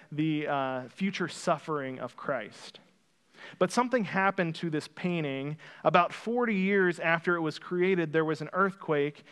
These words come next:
and in the house in which this painting was being kept, the painting was shattered into seventeen different pieces.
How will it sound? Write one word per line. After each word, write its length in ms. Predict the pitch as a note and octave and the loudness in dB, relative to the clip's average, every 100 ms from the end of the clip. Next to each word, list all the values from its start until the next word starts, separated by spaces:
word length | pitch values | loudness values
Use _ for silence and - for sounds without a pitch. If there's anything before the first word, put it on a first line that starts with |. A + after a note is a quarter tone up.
| - - | -20 -4
and 100 | D#3 | 2
in 100 | F3+ | 2
the 60 | F#3 | 2
house 500 | D#3 G3+ A#3 A3 - - - | 0 0 0 0 -10 -18 -6
in 140 | D#3+ E3 | -2 2
which 200 | F3+ - | 0 0
this 160 | E3 | -4
painting 540 | - - F#3+ F#3+ F3+ D#3+ | -4 -4 -2 0 -2 -2
was 140 | D3 | -4
being 380 | C#3+ D#3+ D#3 C#3 - | -4 -4 -4 -6 -10
kept, 500 | - F#3 D3 - - _ - - - | 0 0 0 -4 -20 _ -20 -12 -6
the 80 | |
painting 440 | D3 F#3+ G#3 G3 F3+ | -2 0 0 0 -2
was 120 | D#3 | -2
shattered 680 | - - G3 F3 D#3 D3 C#3+ | -4 0 4 4 4 0 -2
into 340 | D#3 D3 D#3 | -6 -6 -8
seventeen 840 | - - F3 F3 D#3+ E3 D3+ D3 C#3+ - - | -6 -2 0 0 -4 -4 -4 -6 -8 -16 -4
different 420 | D3 - C#3 - | -4 -2 -8 -8
pieces. 680 | - D#3 - G1+ - - | -6 -6 -6 -14 -16 -18